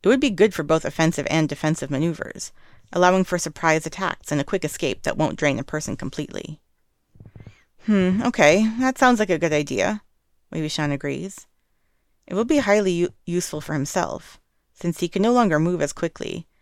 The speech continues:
and engaging in offensive close combat without his golden core is pretty risky. "Thanks, Lan Zhan." "Hmm," Lan Wangji hums, looking satisfied at Wei Wuxian's quick analysis of Lan Wangji's logic behind his choices.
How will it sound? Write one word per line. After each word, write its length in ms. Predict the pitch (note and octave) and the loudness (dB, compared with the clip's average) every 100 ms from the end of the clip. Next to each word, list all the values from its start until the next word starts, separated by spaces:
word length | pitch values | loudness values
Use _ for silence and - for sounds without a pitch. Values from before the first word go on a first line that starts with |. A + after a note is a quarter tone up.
| _ _ _ | _ _ _
and 120 | F3 | 0
engaging 640 | F3 E3 F3 E3+ E3 E3+ - | 2 2 2 2 0 0 -2
in 260 | E3 D3+ D3+ | 0 0 -2
offensive 480 | E3+ - E3+ E3+ D#3 | -4 0 0 0 -4
close 240 | - C#3+ - | -4 -4 -4
combat 480 | - F3 D3+ C3+ | -2 0 0 -2
without 300 | - D#3 D3+ | -4 -4 -4
his 120 | D#3 C#3+ | -4 -4
golden 260 | - - | -6 -4
core 360 | C#3+ C#3+ - D#3 _ _ _ - | -2 -2 -2 -4 _ _ _ -12
is 140 | D#3 | -12
pretty 260 | - D#3+ - | -8 -8 -6
risky. 540 | - - - - D#3+ _ _ _ _ _ _ _ - | -10 -10 -14 -14 -16 _ _ _ _ _ _ _ -2
"Thanks, 340 | G3 G#3 - | 2 2 0
Lan 140 | C#3+ D3 | -4 -4
Zhan." 300 | C#3+ D3 E3+ _ _ _ _ _ _ - - - | -4 -4 -6 _ _ _ _ _ _ -20 -16 -2
"Hmm," 320 | E3 C3 - E3 - - - - - _ | -2 -2 -6 -14 -18 -20 -20 -20 -20 _
Lan 140 | - D#3+ | -2 0
Wangji 240 | D#3 D3+ | 0 -2
hums, 460 | D#3 D3 D#3 E3+ - _ _ _ _ - | -6 -6 -6 -8 -14 _ _ _ _ -8
looking 220 | - G#3 | 0 0
satisfied 640 | - E3+ E3+ - - - | 4 2 2 -2 -4 -4
at 80 | - | -2
Wei 140 | D#3+ | -2
Wuxian's 360 | D3+ D#3 D#3 D3 | -2 -2 -4 -4
quick 240 | - F#3+ | -6 -4
analysis 640 | - E3 D3+ D3+ - C#3+ - | -2 0 0 -4 -8 -10 -8
of 160 | D3+ | -4
Lan 160 | D3 C#3+ | -2 -2
Wangji's 280 | C#3 C#3 C#3+ | -2 -6 -2
logic 340 | C#3+ D3 - | -2 -2 -6
behind 260 | - D#3 - | -6 -4 -4
his 120 | - | -6
choices. 580 | - - - - - | -6 -8 -8 -16 -18